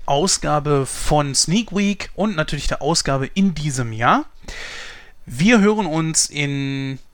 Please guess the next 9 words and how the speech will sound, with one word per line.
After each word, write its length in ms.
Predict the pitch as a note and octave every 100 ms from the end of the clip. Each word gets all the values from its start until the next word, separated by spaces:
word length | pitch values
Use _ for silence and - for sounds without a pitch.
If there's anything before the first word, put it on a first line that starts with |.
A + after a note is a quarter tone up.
| -
mindestens 480 | D#3+ C4 G#3 G3+ -
einer 380 | - E3+ G#3+ F#3
Folge 460 | - - D3 C#3 C3+
von 420 | - C3 B2 A2+ -
Nightcrow 500 | B2 D#3 - E3+ D#3
dieses 320 | D3+ C#3+ C#3+
Jahr 120 | C3 B2
noch 240 | A2+ -
wieder. 340 | F3 G#3+ C4